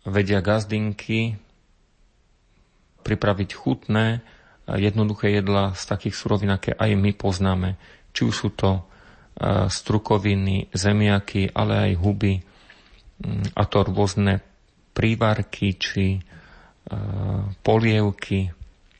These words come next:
či omastené zemiaky, tak ako to možno poznáme aj my od starých mám. A,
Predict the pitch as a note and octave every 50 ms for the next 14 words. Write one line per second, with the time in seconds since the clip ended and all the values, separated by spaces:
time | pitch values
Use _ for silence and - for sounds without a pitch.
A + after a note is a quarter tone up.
0 | _ _ _ _ _ _ _ _ _ - - - - - A#2+ A2+ G#2+ G2 - -
1 | A2+ G#2 G2+ G2+ F#2+ F2 G2+ G2+ G2+ G#2 G#2 G2+ - - - - G2 F#2+ F#2 -
2 | - G#2+ - G2+ G2 G2 F#2+ G2 F#2 - G#2 F#2+ - - F#2+ G2+ G2 F#2+ G2 F#2+
3 | F#2+ - G2 G2 G2 G2+ - G#2 F#2+ - - - - G2+ F#2+ G2+ F2+ F2 G2 G2
4 | G2+ A2 A#2 A#2 - - G2 F#2+ F#2 -